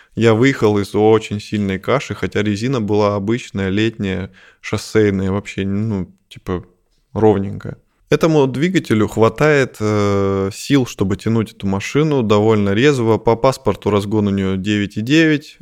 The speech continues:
Когда мы только ее купили, я замерял разгон, и он составляет, ну, не девять и девять, но где-то десять, десять двадцать, где-то так.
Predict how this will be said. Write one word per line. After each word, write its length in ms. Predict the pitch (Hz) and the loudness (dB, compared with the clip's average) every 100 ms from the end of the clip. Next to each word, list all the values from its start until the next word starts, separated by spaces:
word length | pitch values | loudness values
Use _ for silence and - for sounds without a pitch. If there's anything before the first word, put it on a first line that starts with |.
| - | -6
Когда 460 | 110 107 123 117 | -4 2 4 4
мы 160 | 110 110 | 2 -2
только 300 | 113 110 113 | -2 -2 -2
ее 200 | 107 110 | -2 -4
купили, 440 | 107 - 139 170 | -8 -8 -4 -2
я 300 | 120 110 117 | 0 4 4
замерял 640 | 107 110 110 107 101 95 98 | 2 -2 -2 0 0 0 0
разгон, 600 | 98 101 101 110 123 151 _ _ _ _ _ | -4 -6 -2 -2 -2 -4 _ _ _ _ _
и 100 | - | -4
он 220 | 107 127 143 | 2 2 0
составляет, 800 | - - 101 107 127 113 101 | -4 -2 0 2 4 2 0
ну, 240 | - 131 127 | -4 -4 -2
не 120 | 117 | -2
девять 340 | 113 180 160 117 | 0 -2 -2 -8
и 40 | |
девять, 360 | 113 117 110 117 | -4 0 0 -2
но 160 | 143 | -4
где-то 300 | 127 104 104 | -4 -4 -4
десять, 680 | 98 95 110 110 95 - - _ _ _ | -4 -2 -2 -2 -10 -16 -20 _ _ _
десять 500 | - 107 107 - - _ | -10 -6 -6 -10 -14 _
двадцать, 600 | - 98 107 113 110 - 101 | -12 -6 0 0 0 -6 -8
где-то 340 | 98 - 104 | -10 -6 -4
так. 340 | - 98 - | 0 0 0